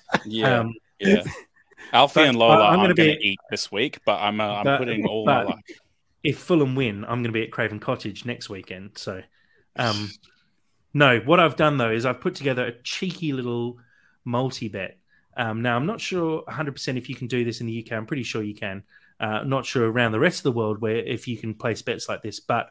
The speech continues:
Speaker 2: what I've done is put, uh, put a bet on, um, Fulham to win, Alexander Mitrovic to score at any time, uh, only Fulham to score in the game,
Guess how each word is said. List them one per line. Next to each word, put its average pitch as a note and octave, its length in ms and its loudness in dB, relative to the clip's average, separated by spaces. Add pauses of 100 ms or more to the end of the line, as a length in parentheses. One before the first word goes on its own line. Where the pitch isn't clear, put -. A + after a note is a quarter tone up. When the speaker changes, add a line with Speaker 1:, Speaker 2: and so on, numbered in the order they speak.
(280)
Speaker 2:
what D3+ 120 4
I've C#3 140 4
done C3+ 180 2
is B2 160 0
put, D#3 320 -2
uh, B2+ 200 0
put - 180 -2
a B2+ 40 -2
bet B2 300 -2
on, A2+ 280 -2 (520)
um, A2 320 -2
Fulham G3+ 380 2
to C#3+ 120 -2
win, B2+ 420 0 (120)
Alexander D#3 420 2
Mitrovic B2 480 -4
to - 80 -8
score - 360 -4
at B2+ 160 -4
any C3 200 -2
time, G#2+ 560 -6 (460)
uh, A2+ 240 -2 (320)
only E3 340 4
Fulham C#3 400 -2
to C3+ 100 -6
score C3 360 -4
in B2+ 60 -2
the B2 60 -4
game, D#3 460 -4